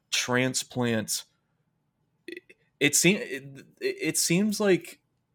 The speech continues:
ga-, like, it seems like a lot of gaming studios are falling under this trap that where all of the appeal and the money is, is in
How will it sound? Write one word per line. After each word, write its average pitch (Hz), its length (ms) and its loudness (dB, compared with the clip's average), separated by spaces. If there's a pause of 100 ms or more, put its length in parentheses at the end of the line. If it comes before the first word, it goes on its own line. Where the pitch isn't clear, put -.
(280)
ga-, 117 240 0
like, 117 440 -2 (720)
it 117 120 -2
seems 190 220 2
like 208 100 0
a 185 60 4
lot 131 200 4
of 123 60 2
gaming 117 320 -2
studios 147 420 0
are 117 100 -2
falling 123 400 0
under 113 240 -2
this 104 380 -6 (360)
trap 110 520 0 (100)
that 98 240 0 (600)
where 113 460 2
all 117 360 4
of 110 300 -12
the 104 420 2
appeal 123 680 0
and 113 140 -2
the 117 40 -2
money 104 360 0
is, 92 480 -8
is 110 200 -4
in 98 380 -4